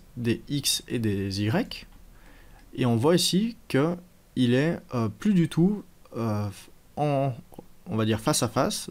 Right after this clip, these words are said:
sur les mêmes attributs que son voisin. Si je me déplace dans les angles ici, il se passe pas grand chose, mais si j'active le magnétisme, on voit qu'il y a des petits points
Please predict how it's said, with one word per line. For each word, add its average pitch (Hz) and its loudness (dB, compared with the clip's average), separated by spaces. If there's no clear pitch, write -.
sur - -2
les 110 4
mêmes 143 4
attributs 135 0
que 175 -12
son 123 0
voisin. 101 -2
Si 170 6
je 165 8
me 131 6
déplace 165 2
dans 135 4
les 104 2
angles 156 2
ici, 160 0
il 113 -6
se - -2
passe - -4
pas 180 2
grand 131 4
chose, 143 -2
mais 117 0
si 214 4
j'active 147 0
le 127 0
magnétisme, 113 0
on 120 2
voit 190 4
qu'il - -6
y 113 2
a - 4
des 110 -4
petits - -2
points 147 0